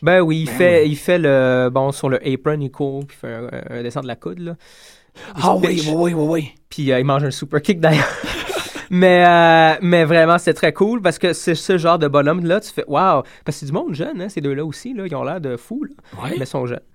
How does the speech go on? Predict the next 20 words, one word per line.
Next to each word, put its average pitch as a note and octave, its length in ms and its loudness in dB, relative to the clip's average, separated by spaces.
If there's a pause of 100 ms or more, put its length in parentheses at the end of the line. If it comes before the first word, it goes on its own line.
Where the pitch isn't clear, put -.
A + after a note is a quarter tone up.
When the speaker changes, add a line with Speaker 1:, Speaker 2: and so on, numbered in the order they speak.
(160)
Speaker 2:
Ah, F4 60 -6 (260)
Speaker 1:
Puis, G#3+ 200 -6
Speaker 2:
ok. - 60 -8
Speaker 1:
euh, C#3 100 -2
c'est - 140 -8
le C#3 60 -8
fun C#4 160 -10
de G#3 100 -8
voir D#3+ 320 -6
qu'il D#3+ 140 -8
y - 20 -4
a - 20 -4
encore G3+ 320 -6
des D#3 120 -4
lutteurs, F3+ 680 -8 (320)
puis D3 120 -10
il - 20 -16
va D3 80 -2
en D3 80 0
avoir A3+ 400 -2